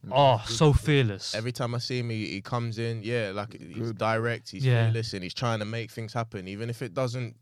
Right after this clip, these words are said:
Speaker 2: Work
Speaker 3: work,
Speaker 2: doesn't discourage.
Speaker 3: it doesn't discourage him, yeah. He's, he's stoic in that with
Speaker 1: He's
Speaker 3: his
Speaker 1: good, man.
Speaker 3: mindset. I
Speaker 1: He's good.
Speaker 3: quite like it.
Speaker 1: It's good. But no, actually, to be fair, at first I was thinking maybe I wanted Dallo to start, but then I was thinking, nah, Dallo might get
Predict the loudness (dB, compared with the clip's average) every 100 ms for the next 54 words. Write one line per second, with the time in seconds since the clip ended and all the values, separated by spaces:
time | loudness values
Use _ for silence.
0 | _ _ _ 4 8 8 6 4 4 2
1 | 2 4 4 4 2 4 4 2 -2 -2
2 | -2 -2 -4 -6 -2 0 0 -2 -4 0
3 | 0 0 -4 -10 -6 -6 -6 -6 -4 -2
4 | 2 4 2 0 -2 -2 -4 -4 -6 -4
5 | -2 -2 -4 -6 -6 -4 -4 -4 -4 -6
6 | -8 -14 -16 _ _ -20 -18 -10 -8 -8
7 | -6 -4 -2 -4 -6 -12 -10 -6 -4 -6
8 | _ _ -14 -6 -4 -4 -6 -8 -8 -6
9 | -6 -6 -8 -8 -4 0 0 -4 -10 -10
10 | -10 -8 -6 -8 -8 -14 -14 -14 -12 -12
11 | -12 -8 -6 -6 -6 -10 -14